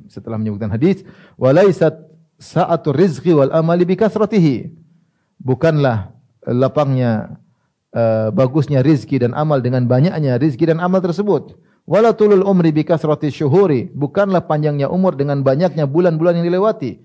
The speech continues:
"Wal a'wam," dan tahun-tahun dilewati. "Walakin s-, sa'atu rizki wal umri bil barakati fihi." Tetapi kelapangan rizki dan umur adalah jika diberkahi oleh Allah Subhanahu wa taala. Ini poin yang penting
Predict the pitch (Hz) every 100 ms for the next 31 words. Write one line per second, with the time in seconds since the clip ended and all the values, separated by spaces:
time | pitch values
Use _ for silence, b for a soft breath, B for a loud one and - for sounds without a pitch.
0 | - 139 151 151 202 160 147 156 165 175
1 | 175 180 226 - 117 - b b - 135
2 | 160 151 151 135 - - _ _ - 180
3 | 165 151 139 170 117 151 135 131 170 156
4 | 160 165 139 131 120 147 139 123 117 110
5 | 104 104 101 - 123 120 135 120 131 117
6 | 131 123 113 151 113 143 117 113 170 202
7 | 220 B B - 127 135 139 117 135 123
8 | 110 107 127 117 113 117 110 104 107 104
9 | 101 110 92 78 90 b b b b 196
10 | 165 214 175 160 170 170 143